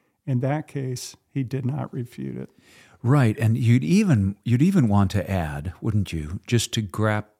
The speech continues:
Speaker 2: grapple with that example on a, on a level deeper, the very fact that he refuted the false accusations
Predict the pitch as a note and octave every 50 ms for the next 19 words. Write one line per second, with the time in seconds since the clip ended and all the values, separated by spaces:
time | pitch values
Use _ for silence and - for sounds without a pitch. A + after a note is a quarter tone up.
0 | _ _ _ - A2+ G2+ G#2+ G2+ F#2+ - - A2 G2 G2+ G2 - - G#2 F#2+ F#2
1 | F#2+ F#2+ - _ _ _ _ _ _ - F#2 E2+ E2+ - G2 F#2 F#2 F2+ - F#2+
2 | F#2 F2 E2+ F2 - _ _ _ _ _ _ _ - - A2 G2 F2 E2+ E2+ -
3 | - - - G2 F2+ E2 D#2+ D#2+ D#2+ F2+ F#2+ F2+ F#2 F#2 F2 - F2+ E2 - F2
4 | D#2+ D#2 D#2+ - _ _ _ _ _ _ _ _ _ _ - G#2 G2 E2+ G2+ C3
5 | D3+ D#3+ D#3+ C#3+ - - C#3 B2+ A#2+ A#2+ - - G#2+ F#2+ F2 - - A2+ G2+ F#2
6 | F2+ F2+ E2 - - - - - - G#3+ B3 B3 F#3 A#2 F#2+ F2 F#2+ F2 - F#2
7 | F2 E2+ - - F2+ D#2+ - F2 E2 - F#2 F2 D#2 - - - D#2+ D#2 D#2 -